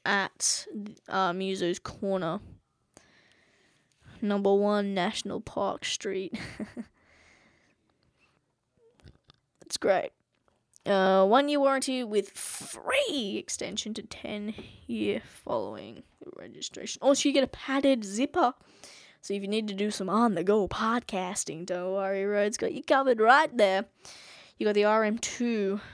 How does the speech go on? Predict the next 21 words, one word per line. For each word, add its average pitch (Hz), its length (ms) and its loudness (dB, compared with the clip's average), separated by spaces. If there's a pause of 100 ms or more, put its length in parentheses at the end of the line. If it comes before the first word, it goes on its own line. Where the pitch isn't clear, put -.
(100)
which 208 260 -8
is, 220 340 -6
um, 175 460 -2
the 160 100 -6
little 185 360 -2 (1120)
thing 208 160 -2
that 190 60 -4
you 190 100 -6
get 196 120 -6
with 156 100 -8
the - 60 -14
Podcaster - 600 -10
as 202 160 -6
well. 190 160 0
So 202 140 -2
if - 120 0
you're 392 80 -2
familiar 277 560 2 (880)
with 208 60 -4
the 208 80 -2
Podcaster, 233 880 4